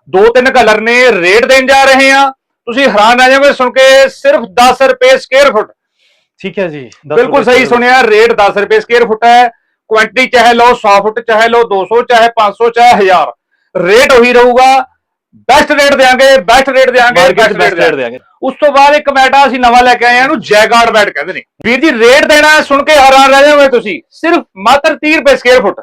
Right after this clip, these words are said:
Speaker 2: ਤੀਹ ਰੁਪਏ ਸਕੁਏਅਰ ਫੁੱਟ ਦੇ ਵਿੱਚ ਮਿਲਣਾ।
Speaker 1: ਸਿਰਫ
Speaker 2: ਠੀਕ ਹੈ
Speaker 1: ਤੀਹ
Speaker 2: ਜੀ।
Speaker 1: ਰੁਪਏ ਦੀ ਥਿਕਨੈਸ ਦੇਖੋ ਵੀਰ ਜੀ,
Speaker 2: ਓਏ ਹੋਏ ਹੋਏ।
Speaker 1: ਮੈਂ ਕਹਿਣਾ ਵੀ ਥਿਕਨੈਸ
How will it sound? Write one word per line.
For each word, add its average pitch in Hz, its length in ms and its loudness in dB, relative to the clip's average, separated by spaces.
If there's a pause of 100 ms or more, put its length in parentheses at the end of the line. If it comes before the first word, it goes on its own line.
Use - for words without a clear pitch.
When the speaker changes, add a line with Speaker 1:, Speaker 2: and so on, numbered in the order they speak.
Speaker 2:
ਤੀਹ 240 180 -2
ਰੁਪਏ 220 180 0
ਸਕੁਏਅਰ 185 220 -2
ਫੁੱਟ 165 160 -4
ਦੇ 151 100 -2
ਵਿੱਚ 139 160 -8
ਮਿਲਣਾ। 120 180 -14
Speaker 1:
ਸਿਰਫ 339 160 0
Speaker 2:
ਠੀਕ 294 140 -6
ਹੈ 294 40 0
Speaker 1:
ਤੀਹ 311 80 0
Speaker 2:
ਜੀ। 311 40 -2
Speaker 1:
ਰੁਪਏ 294 340 2
ਦੀ 285 60 -4
ਥਿਕਨੈਸ 311 360 -2
ਦੇਖੋ 233 300 -2
ਵੀਰ 175 160 -2
ਜੀ, 170 100 -10
Speaker 2:
ਓਏ 156 120 -10
ਹੋਏ - 100 -20
ਹੋਏ। 170 140 -20
Speaker 1:
ਮੈਂ 226 180 0
ਕਹਿਣਾ 262 220 0
ਵੀ 269 120 -2
ਥਿਕਨੈਸ 247 500 -4